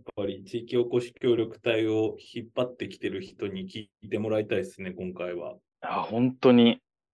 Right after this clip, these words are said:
Speaker 1: こんな人いるよっていうのと、なんか、
Speaker 2: うん。
Speaker 1: やっぱりこれを聞いてちょっと今チャレンジしあぐねてる地域おこし
Speaker 2: うん。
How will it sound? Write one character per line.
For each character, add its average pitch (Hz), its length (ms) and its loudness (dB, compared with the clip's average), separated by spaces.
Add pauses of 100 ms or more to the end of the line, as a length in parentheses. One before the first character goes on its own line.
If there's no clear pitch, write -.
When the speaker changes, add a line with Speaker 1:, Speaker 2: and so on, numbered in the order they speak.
(120)
Speaker 1:
こ 123 60 -8
ん 131 80 -4
な 135 140 -4
人 - 180 -4
い 104 100 -2
る 101 120 -6
よ 104 200 -2
っ - 40 -20
て 107 100 -4
い 95 160 -4
う 90 120 -8
の 92 120 -8
と、 90 320 -10 (320)
な 107 80 -10
ん 95 100 -12
か、 - 240 -14
Speaker 2:
う 120 60 -6
ん。 98 280 -2
Speaker 1:
や 87 60 -8
っ 85 40 -16 (160)
ぱ - 80 -10
り - 100 -10
こ - 200 -10
れ 139 80 2
を 135 120 2
聞 135 220 -6
い 131 60 -8
て 120 100 -2
ち 135 80 -4
ょ 127 60 2
っ - 100 -10
と 98 360 -10
今 104 360 -6 (100)
チ - 80 -14
ャ 120 60 -4
レ 135 120 0
ン 117 140 0 (180)
ジ 107 120 -8
し 117 240 -4
あ 127 100 0
ぐ 123 120 0
ね 110 140 0
て - 120 -4
る 90 260 -8 (100)
地 104 200 -12
域 98 160 -6
お 98 80 -2
こ 95 140 -6
し 95 360 -12 (400)
Speaker 2:
う 107 80 -2
ん。 90 220 -4